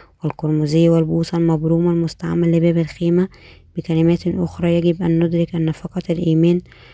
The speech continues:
الذي يؤمن بإنجيل الماء والروح يمكن أن يغسلنا بصدق من الخطية. كما أن مذنبو العهد القديم نقلوا آثامهم للذبيحة بواسطة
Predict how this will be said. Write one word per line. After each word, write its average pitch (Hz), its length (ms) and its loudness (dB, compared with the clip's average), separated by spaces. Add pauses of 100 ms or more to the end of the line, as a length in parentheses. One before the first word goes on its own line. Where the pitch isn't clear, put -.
(240)
الذي 160 200 0
يؤمن 170 280 2
بإنجيل 170 500 2
الماء 170 320 0
والروح 160 440 -2
يمكن 170 320 -6
أن 165 160 -2
يغسلنا 170 460 -2
بصدق 160 420 -4
من 156 260 0
الخطية. 143 580 -6 (600)
كما 165 280 0
أن 180 180 4
مذنبو 175 380 0
العهد 175 280 -2
القديم 175 480 -2
نقلوا 175 400 -2
آثامهم 170 440 0
للذبيحة 165 640 -2
بواسطة 165 420 -2